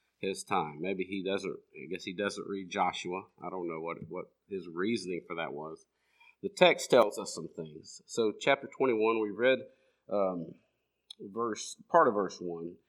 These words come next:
It says, "And David inquired of the Lord," that's about the famine. "The Lord answered, 'It is because of Saul and his bloodthirsty house, because he killed the Gibeonites.' So the king called the Gibeonites and spoke to them.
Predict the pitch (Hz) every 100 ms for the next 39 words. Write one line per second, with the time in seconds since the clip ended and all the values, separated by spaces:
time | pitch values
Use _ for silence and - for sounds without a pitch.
0 | _ _ - 156 147 127 151 185 165 143
1 | 151 147 127 120 120 104 95 110 - 104
2 | 101 95 - 107 98 85 90 92 98 107
3 | 127 160 165 - 127 127 - 101 104 107
4 | - - 135 135 - 131 131 143 135 107
5 | 101 85 120 127 127 - 107 104 117 95
6 | - - - _ 110 - 123 104 - 160
7 | 131 123 131 160 104 90 80 - - _
8 | _ _ - 120 107 - 180 170 170 147
9 | 117 117 151 113 98 104 - 98 - 139
10 | 139 - 98 95